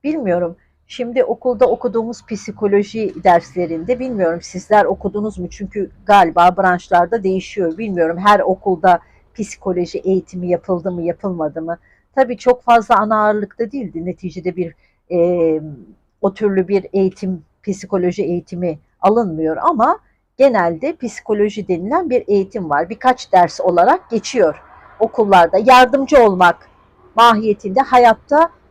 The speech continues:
yardım olsun diye kişiye, e, tam derinlemesine girmese de üstten ve üstten,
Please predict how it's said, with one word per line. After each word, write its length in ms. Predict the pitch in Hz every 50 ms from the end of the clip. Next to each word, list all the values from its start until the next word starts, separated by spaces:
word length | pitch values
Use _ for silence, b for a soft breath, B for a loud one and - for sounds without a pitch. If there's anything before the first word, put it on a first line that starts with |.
| - 196
yardım 480 | 208 240 240 254 254 254 269 262 233 -
olsun 520 | - 208 196 190 190 - - 196 185 180
diye 160 | 190 185 180
kişiye, 640 | - - - 208 - - - 214 226 277 330 370 370 b b b b b b _ _ _ -
e, 480 | 233 233 233 226 226 220 214 208 196 180 165 - _ _ _ _ _ _ _ -
tam 280 | 320 349 349 339 285
derinlemesine 760 | 262 262 247 254 247 247 254 247 240 233 - - 233 226 240
girmese 560 | 240 - 415 427 330 269 240 214 - - 233 -
de 160 | 370 320 -
üstten 760 | 262 277 - - - _ - 226 208 233 294 339 330 269 214
ve 100 | 214 -
üstten, 540 | 208 196 - - _ - 247 285 359 440